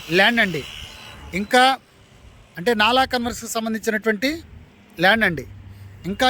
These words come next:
ఈ ప్లాట్ గురించి, ఈ ల్యాండ్ గురించి పూర్తి డీటెయిల్స్ తెలుసుకోవాలనుకుంటే డిస్క్రిప్షన్ నెంబర్ కాల్ చేయండి.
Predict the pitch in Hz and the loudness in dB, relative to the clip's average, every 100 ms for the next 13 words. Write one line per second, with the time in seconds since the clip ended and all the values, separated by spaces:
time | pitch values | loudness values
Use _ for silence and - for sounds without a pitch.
0 | 240 - 226 247 254 226 220 - 262 - | 2 0 0 0 -2 -4 -2 0 0 -2
1 | - - _ _ _ 180 196 208 240 233 | -8 -20 _ _ _ 2 4 4 4 0
2 | 226 208 262 254 - 277 - 247 214 233 | 0 -2 -4 -4 -4 -6 -4 -6 0 0
3 | 214 240 214 226 214 208 202 240 247 - | 2 -2 0 0 0 0 2 2 2 -4
4 | - - - - _ - 190 - 233 - | -20 -20 -20 -20 _ -4 -2 0 -2 0
5 | 214 226 214 214 220 220 214 247 | 0 2 2 2 4 2 4 2